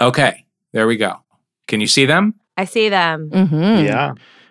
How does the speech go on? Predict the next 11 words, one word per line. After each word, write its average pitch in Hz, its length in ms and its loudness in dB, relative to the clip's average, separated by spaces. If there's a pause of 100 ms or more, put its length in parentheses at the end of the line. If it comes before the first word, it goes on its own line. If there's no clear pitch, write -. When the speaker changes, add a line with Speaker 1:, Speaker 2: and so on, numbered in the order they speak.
Speaker 1:
Okay, 123 160 -2
we 120 100 0
got 123 200 2
Alec, 170 580 0
we 131 120 -4
got 127 200 2
Avon, 165 640 2
we 131 140 0
got 123 300 2 (440)
Randan. 117 500 2
Speaker 2:
Mm. 240 240 -2